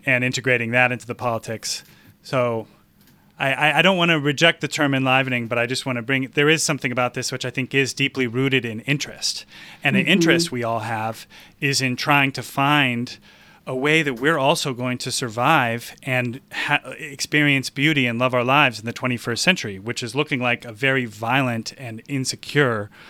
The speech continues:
Speaker 1: place in which more and more people are getting caught up in this churn, and there's so much that is inherently uncertain. So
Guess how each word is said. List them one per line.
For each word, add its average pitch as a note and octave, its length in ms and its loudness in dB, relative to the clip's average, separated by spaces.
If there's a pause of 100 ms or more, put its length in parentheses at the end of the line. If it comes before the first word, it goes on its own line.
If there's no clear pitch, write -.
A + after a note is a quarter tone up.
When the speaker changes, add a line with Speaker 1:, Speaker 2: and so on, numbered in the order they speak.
(200)
Speaker 1:
place A#2 500 -2
in B2+ 160 -10
which A2 240 -12
more C3 340 0
and B2 120 -2
more A#2+ 160 0
people B2+ 340 -4
are A2 160 -10
getting G#2+ 260 -12
caught A#2+ 240 -4
up A#2+ 200 -4
in A2 100 -10
this G#2 300 -4 (600)
churn, B2+ 580 -2
and B2+ 240 -2
there's A#2+ 260 -2
so C3 160 0
much B2 240 -2
that A#2+ 140 -4
is A#2+ 160 0
inherently A2 420 -6
uncertain. G#2+ 540 -6 (1500)
So B2+ 580 2